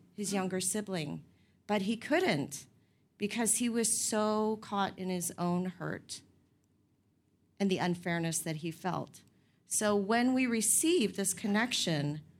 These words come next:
when we accept the invitation, when we receive this connection, we are able to connect for the sake of others also.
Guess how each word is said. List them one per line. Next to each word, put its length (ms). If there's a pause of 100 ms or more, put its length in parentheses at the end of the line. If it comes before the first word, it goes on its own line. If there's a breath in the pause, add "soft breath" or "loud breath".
(460)
when 180
we 100
accept 420
the 120
invitation, 640
when 160
we 140
receive 380
this 180
connection, 580 (260 loud breath)
we 220
are 260
able 360
to 180
connect 540 (720 soft breath)
for 320
the 120
sake 300
of 120
others 560
also. 560